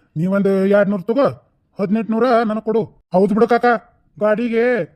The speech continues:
ಎಣ್ಣೆ ಏಟ್ ಕೊಡ್ತದಂತ ಮಾಡಿದಿ? ಎಣ್ಣೆ ಖರ್ಚು ತೆಗೆದು ನನಗ್ ಕೊಟ್ಟು ಬೇಡನ ಉಳಿಯೋದು? ಹೋಗ್ಲಿ ಬಿಡಲಿ, ಈಗ ನನಗೆ ಏಸ್ ಕೊಡ್ತಿ ಕೊಡು. ಕಾಕ, ಪಾಪ ಶೇಂಗಾ ಹರಿದವ ನೀನು, ಕಷ್ಟಪಟ್ಟವ್ ನೀನು. ಏನ್ ನಾ ಬೈದು ಮಾರ್ದವ ಆಟ? ನಾ ಐದ್ನೂರು ಇಟ್ಕೊಂತಾನಿ, ನಿನಗ ಹದಿನೈದ್ನೂರು ಕೊಡ್ತಾನಿ.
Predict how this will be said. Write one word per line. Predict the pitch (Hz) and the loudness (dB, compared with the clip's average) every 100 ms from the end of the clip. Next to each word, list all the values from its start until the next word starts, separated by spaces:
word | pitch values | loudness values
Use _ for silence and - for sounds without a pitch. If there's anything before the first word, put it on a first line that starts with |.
| _ _ | _ _
ಎಣ್ಣೆ | 196 220 247 | -4 -2 0
ಏಟ್ | 226 240 | 2 0
ಕೊಡ್ತದಂತ | 240 220 233 240 233 | -2 -6 -4 -4 -4
ಮಾಡಿದಿ? | 233 240 240 226 131 _ _ | -4 -4 -4 -4 -6 _ _
ಎಣ್ಣೆ | 214 226 240 | 2 2 4
ಖರ್ಚು | 233 - | 2 0
ತೆಗೆದು | 233 240 214 226 | -2 0 0 0
ನನಗ್ | 214 233 | 0 -2
ಕೊಟ್ಟು | 233 226 | -2 -2
ಬೇಡನ | 202 233 233 247 | 0 0 0 0
ಉಳಿಯೋದು? | 254 262 160 - _ - | 0 0 -4 -8 _ 0
ಹೋಗ್ಲಿ | 220 214 | 2 2
ಬಿಡಲಿ, | 196 208 202 208 220 214 _ _ | 0 -2 0 0 0 -4 _ _
ಈಗ | 190 | -4
ನನಗೆ | 202 202 202 | -2 0 0
ಏಸ್ | 240 | 0
ಕೊಡ್ತಿ | 214 190 214 | -2 -4 -4
ಕೊಡು. | 196 233 156 - _ _ | 0 0 0 -6 _ _
ಕಾಕ, | 196 214 175 - _ _ _ | 0 2 0 -4 _ _ _
ಪಾಪ | 185 202 208 | -4 0 0
ಶೇಂಗಾ | 208 196 202 | 0 -2 0
ಹರಿದವ | 190 180 208 | -2 -2 -4
ನೀನು, | 208 208 196 _ _ _ | -2 -4 -6 _ _ _
ಕಷ್ಟಪಟ್ಟವ್ | 185 - 208 208 185 196 208 | -12 -4 -2 -2 -4 -6 -2
ನೀನು. | 202 214 - _ _ 202 | 0 -2 -4 _ _ -4
ಏನ್ | 220 - _ _ 175 | -4 -6 _ _ -6
ನಾ | |
ಬೈದು | 165 196 202 | -4 -2 0
ಮಾರ್ದವ | 196 190 190 185 | 0 -2 -2 -4
ಆಟ? | 175 208 - _ _ _ | -4 -4 -6 _ _ _
ನಾ | 165 | -4
ಐದ್ನೂರು | 180 175 208 | -2 0 -2
ಇಟ್ಕೊಂತಾನಿ, | 196 214 220 233 208 - _ _ 165 | -2 -2 0 0 0 -4 _ _ -4
ನಿನಗ | 180 208 | 0 0
ಹದಿನೈದ್ನೂರು | 220 - 175 165 190 196 190 | 0 -4 -4 -4 -4 -4 -6
ಕೊಡ್ತಾನಿ. | 185 170 185 | -6 -6 -6